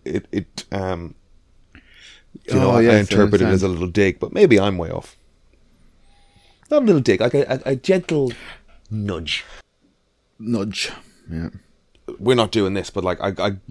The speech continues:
Speaker 1: again, I Googled, like, the list of what films are in the sort of Criterion collection, and I was just having a look up and down and doing the, like, "How many of these have I actually seen?" type of thing. Um, so I'm not gonna do the, like, you know, people who are like,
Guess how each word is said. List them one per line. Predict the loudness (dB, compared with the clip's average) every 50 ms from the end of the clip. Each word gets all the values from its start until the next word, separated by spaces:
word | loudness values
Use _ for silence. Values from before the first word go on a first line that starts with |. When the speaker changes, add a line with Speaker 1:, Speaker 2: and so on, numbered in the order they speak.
| -8 -6
Speaker 1:
again, | -4 -4 -2 -4 -4 -4
I | -4
Googled, | -4 -2 -2 -2 -2 -4
like, | -6 -6
the | -6 -6
list | -6 -6 -6 -8 -8 -8
of | -10 -8 -4 -4
what | -4 -4
films | -4 -4 -4 -4 -2 -2 -2 -4
are |
in | -4 -4
the | -4
sort | -6 -8 -10
of | -10
Criterion | -12 -14 -14 -14 -10 -8 -6 -4 -4 -4 -4 -4 -6
collection, | -6 -4 -4 -4 -4 -6 -10 -10 -10 -8 -10 -10 -14 _ _ _ _ _ _ _ _ _ _ _ _ _ _ _ _ _ -14
and | -12 -10 -10 -10 -10 -10 -12 -12 -8
I | -6
was | -6 -4 -4
just | -6 -8 -8
having | -8 -8 -8 -8
a | -8
look | -8 -10 -10
up | -12 -12 -10
and | -8 -8
down | -8 -8 -8
and | -10 -8 -6
doing | -6 -6 -4
the, | -6 -8
like, | -8 -8 -10
"How | -10 -10 -10
many | -8 -6 -6
of | -4 -4
these | -4 -4 -4
have | -6 -6
I | -6 -6
actually | -6 -8 -10 -12 -10 -8 -8 -6 -6
seen?" | -8 -10 -12 -10 -10 -10 -10 -8
type | -8 -8 -8
of | -8 -8
thing. | -8 -10 -10 -12 _ _ _ _ _ _ _ _ _ _ _ _ _ _ _ _ _ _ _ -14
Um, | -12 -10 -10 -10 -10 -10
so | -6 -4 -2 -2 -2 -4 -6
I'm | -6 -6 -4
not | -2 -2 -2
gonna | -2 -2 -2 -2
do | 0 2 2 2
the, | 2 2
like, | 0 -2 -4 -6 -10 -16 _ -10
you | -6 -4
know, | -4
people | -2 -2 -2 -2 -2
who | -2
are | -2
like, | -2 -4 -6 -8 -14